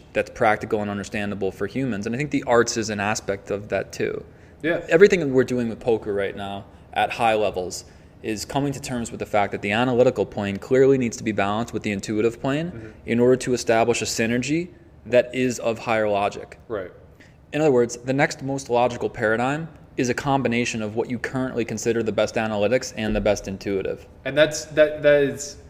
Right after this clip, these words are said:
Speaker 2: without a shadow of a doubt, where problem solving is heading.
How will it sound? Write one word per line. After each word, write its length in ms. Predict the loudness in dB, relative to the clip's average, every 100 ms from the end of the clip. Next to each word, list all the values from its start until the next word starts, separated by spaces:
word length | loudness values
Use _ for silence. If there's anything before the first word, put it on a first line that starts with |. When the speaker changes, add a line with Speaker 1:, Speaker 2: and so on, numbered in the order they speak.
| -20 -18 -4
Speaker 2:
without 320 | 0 2 2
a 40 | 2
shadow 300 | 2 2 0
of 100 | -2
a 40 |
doubt, 420 | -4 -4 -4 -8 -20 -6
where 120 | -6
problem 340 | -2 -2 -4 -4
solving 320 | -4 -4 -6
is 100 | -8
heading. 220 | -6 -8